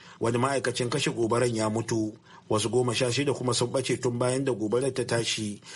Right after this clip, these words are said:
a tashar jiragen ruwa ta Matanzas a daren Juma'a, bayan da wata walƙiya ta dalla. Hukumomi sun ce wasu fiye da ɗari ɗaya sun jikata, ciki har da mutane ishirin da hudu da ke kwance a asibiti.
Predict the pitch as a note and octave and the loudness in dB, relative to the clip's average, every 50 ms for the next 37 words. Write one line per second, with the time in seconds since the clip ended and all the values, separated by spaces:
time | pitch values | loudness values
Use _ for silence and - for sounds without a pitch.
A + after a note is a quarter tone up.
0 | - - - - G#2 - B2 A#2 B2+ A#2+ G#2+ G#2 B2+ B2 A#2+ A2+ G2 F2+ A#2 A#2 | -18 -12 -6 -4 -2 -2 0 0 0 -2 -2 0 0 0 0 0 0 0 0 0
1 | A#2 A#2+ A#2+ A#2+ A#2 A#2 - - B2+ B2+ A#2 - C3 B2+ C3 C3 B2+ B2 A#2 - | 2 2 0 0 0 -2 -2 -2 -2 -2 -2 0 0 0 0 0 0 -2 -2 -2
2 | A2 A2 G2+ F#2+ A#2 A2+ A2+ A#2 A#2 A2 A#2 A2+ A2+ A#2+ A#2+ A#2 A2 G#2+ A2 A2 | -4 -4 -2 -2 0 0 -2 -2 -2 -2 -2 0 0 0 0 0 0 -2 -2 -6
3 | - - - - - - _ - G2+ G#2+ A2+ A#2+ A#2+ A#2 G#2 G#2+ A#2 A#2 C3 A#2+ | -10 -14 -20 -20 -20 -16 _ -4 -2 0 0 0 0 0 0 0 -2 0 0 0
4 | A#2+ B2 A#2+ G2+ F#2 - A#2+ B2 A#2 A2+ - A#2+ A2 A2+ A2+ A2+ A#2 A2+ A2 G#2+ | 2 0 0 -2 -4 -4 -4 -4 -2 -2 -2 -2 0 0 -2 0 0 -2 -2 -2
5 | G#2 - - _ _ _ _ _ _ _ _ _ _ - - - - - - - | -4 -8 -14 _ _ _ _ _ _ _ _ _ _ -20 -20 -20 -20 -8 -4 -4
6 | B2 - C3 B2+ B2+ B2 B2 B2 A#2+ - C3 B2+ A#2+ C#3 C3 A#2+ B2 A#2+ C3+ C3+ | -2 0 0 0 0 2 0 0 0 -2 -2 -2 0 0 0 2 0 0 -2 -4
7 | G2 G#2+ A#2+ C#3 C#3 C#3+ A#2+ F2+ G2+ A2 A2 A#2 A#2+ A#2 B2 A#2+ A#2+ - C#3 C#3 | -4 -4 -4 -2 0 0 0 0 0 -2 -2 -2 0 0 0 2 2 0 -2 -4
8 | C#3 B2 A2+ - - A#2+ - B2+ A#2 A2 A2 A2 - - - - - - _ - | -4 -4 -2 -2 -2 -2 0 0 0 0 0 -2 -6 -14 -20 -20 -20 -20 _ -8
9 | - - - A#2+ A2+ A#2 B2 B2+ B2+ B2+ B2 A#2 A2 B2 C3 - C#3 A#2 A2 B2 | -6 -2 0 0 0 0 0 0 0 0 0 0 -2 -2 -2 -2 -2 -2 -2 -4
10 | A2 A#2 - - A#2+ C3 C3 C3 A#2 F#2 A2+ A#2 G#2+ B2+ B2 B2 A#2+ G#2 - A2 | -4 -4 -2 0 0 0 0 0 0 0 -2 -2 0 0 0 0 0 -2 -2 -2
11 | G#2+ - A2 G2+ - D3+ C#3 A#2+ G2 B2 - - G#2+ A2+ A2 - - A2 G#2 G#2+ | -2 -2 -4 -2 -2 -2 0 0 0 -2 -2 -2 -2 -4 -4 -2 -4 -4 -4 -6
12 | - | -10